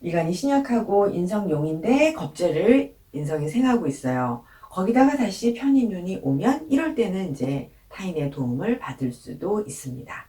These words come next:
이렇게 해서 편인이 겁재가 있으면 대개 하는 일이, 어, 겁재가, 어, 상관을 생하거나 겁재가 식신을 생해줘서, 어, 겁재와 더불어 이런, 어, 꾀나 지혜나 전략이나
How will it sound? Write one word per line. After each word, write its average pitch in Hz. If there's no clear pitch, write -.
이렇게 180
해서 262
편인이 262
겁재가 160
있으면 151
대개 185
하는 277
일이, 226
어, 131
겁재가, 190
어, 123
상관을 254
생하거나 143
겁재가 139
식신을 160
생해줘서, 240
어, 123
겁재와 156
더불어 143
이런, 139
어, 123
꾀나 180
지혜나 151
전략이나 139